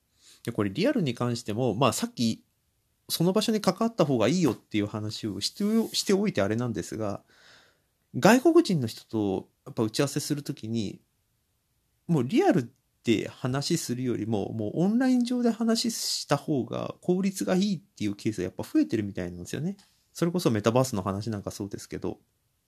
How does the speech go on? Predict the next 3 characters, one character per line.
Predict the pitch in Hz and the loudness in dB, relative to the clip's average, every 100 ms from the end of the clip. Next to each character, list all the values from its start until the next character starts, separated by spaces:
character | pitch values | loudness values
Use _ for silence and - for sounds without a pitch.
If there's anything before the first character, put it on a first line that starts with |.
| _ _ _ _ _ _ _ _ _ _ _ _ _ _ _ _ _ _ _ _ _ _ _ _ _ _ _ _ _ | _ _ _ _ _ _ _ _ _ _ _ _ _ _ _ _ _ _ _ _ _ _ _ _ _ _ _ _ _
実 | - 160 - - | -6 -4 -2 0
際 | 254 | 2
に | 240 233 226 208 | 4 6 4 2